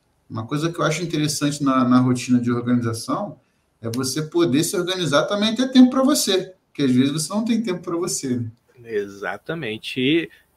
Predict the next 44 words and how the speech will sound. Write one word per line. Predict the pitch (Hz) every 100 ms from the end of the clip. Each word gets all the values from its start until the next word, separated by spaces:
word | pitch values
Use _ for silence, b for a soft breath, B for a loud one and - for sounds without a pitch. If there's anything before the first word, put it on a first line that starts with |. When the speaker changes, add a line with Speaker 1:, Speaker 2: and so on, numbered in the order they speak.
| _
Speaker 2:
e | 123
até | 120 151 160 143 123 135
você | 127 123
falando | - 113 113 110
sobre | - 104 110 98
a, |
o | 104 101
algoritmo, | 101 110 98 107 - 98
vamos | 107 -
tirar | - 120
o | 117
exemplo | 120 104 113
aí | 113
do | 110
próprio | - 113 113 -
TikTok. | - - 107 160 - B B B B
O | -
algoritmo | 113 202 156 175 190
do, | 165 143 -
do | 135 127
TikTok, | 123 143 135 - 120 131 -
o | 139
formato | - 170 143 110 113 202 -
ali | 131 131
da, | 127 107 104
da | 113 113
mídia | 104 123 175 170
é, | 107 135 175 -
é | 139
um, | 156 175 - -
é |
uma, | 139 156 - -
é | 139
um, | 127 131 131 -
foi | 185 208 170
exatamente | 143 190 220 180 190 -
feito | 156 214 254
pra | - 226
você | 190 180 214
perder | - 208 226 254 _
tempo | - 208 254 240
dentro | 175 170 180
da | 180
plataforma. | - 180 202 - 113 101